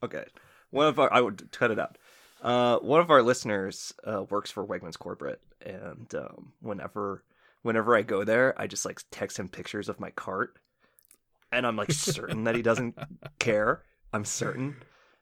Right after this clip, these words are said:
Speaker 1: but I do it anyway 'cause I just, I'm so excited to be, like, buying, you know, a hundred and twenty seltzers and a lemon cake for my son to eat for breakfast, and, oh, dude, this, have you had the,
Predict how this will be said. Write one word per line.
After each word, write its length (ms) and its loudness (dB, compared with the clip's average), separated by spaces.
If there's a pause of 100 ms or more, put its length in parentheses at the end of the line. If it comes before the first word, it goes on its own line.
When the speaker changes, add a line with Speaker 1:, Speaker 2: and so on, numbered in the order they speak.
(140)
Speaker 1:
but 120 4
I 60 4
do 180 2
it 80 4
anyway 460 2
'cause 140 -2
I 100 0
just, 300 -8
I'm 200 6
so 200 4
excited 500 0
to 80 -2
be, 120 -2
like, 240 -4
buying, 460 -6 (200)
you 100 -6
know, 320 -6
a 40 -6
hundred 360 -4
and 80 -8
twenty 260 -2
seltzers 680 -6 (120)
and 580 -8 (560)
a 60 -2
lemon 340 -6
cake 380 -2
for 140 -2
my 120 -4
son 220 -4
to 80 -4
eat 80 -8
for 100 -6
breakfast, 720 -4
and, 720 -10 (680)
oh, 300 -4 (100)
dude, 320 -2
this, 240 -4 (180)
have 140 -4
you 120 2
had 140 2
the, 140 2